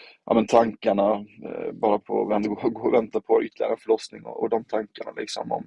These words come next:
det skulle hända igen och sådär. Och jag hade en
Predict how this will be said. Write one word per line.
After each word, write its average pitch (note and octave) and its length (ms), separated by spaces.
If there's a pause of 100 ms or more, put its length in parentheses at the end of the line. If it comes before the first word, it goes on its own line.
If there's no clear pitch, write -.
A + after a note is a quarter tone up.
(140)
det G#2 100
skulle - 160
hända - 280
igen A2+ 320
och - 200
sådär. G#2 300
Och A2+ 220 (800)
jag A2 100
hade G#2+ 180
en G2+ 180